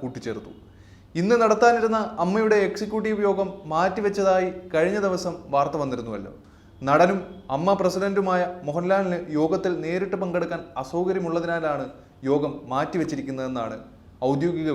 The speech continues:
വിവരം വന്നത്. മോഹൻലാൽ നിലവിൽ ചെന്നൈയിലാണെന്നാണ് വിവരം ലഭിക്കുന്നത്. മോഹൻലാലിന് നേരിട്ട് തന്നെ യോഗത്തിൽ പങ്കെടുക്കണമെന്ന് പറഞ്ഞതുകൊണ്ടാണ്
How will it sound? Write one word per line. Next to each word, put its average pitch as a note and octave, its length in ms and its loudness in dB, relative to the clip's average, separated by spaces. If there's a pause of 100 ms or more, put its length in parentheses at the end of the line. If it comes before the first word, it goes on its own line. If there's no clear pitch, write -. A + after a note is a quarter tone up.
വിവരം A#2 280 -2
വന്നത്. G2 240 -12 (680)
മോഹൻലാൽ E3 400 4 (280)
നിലവിൽ F3 280 0 (200)
ചെന്നൈയിലാണെന്നാണ് F3+ 840 0 (320)
വിവരം C3 300 -4
ലഭിക്കുന്നത്. G#2 460 -8 (640)
മോഹൻലാലിന് G3 500 0 (200)
നേരിട്ട് F3 420 0
തന്നെ F#3 220 0 (220)
യോഗത്തിൽ E3+ 340 0 (160)
പങ്കെടുക്കണമെന്ന് F3 680 -2 (120)
പറഞ്ഞതുകൊണ്ടാണ് D#3+ 720 0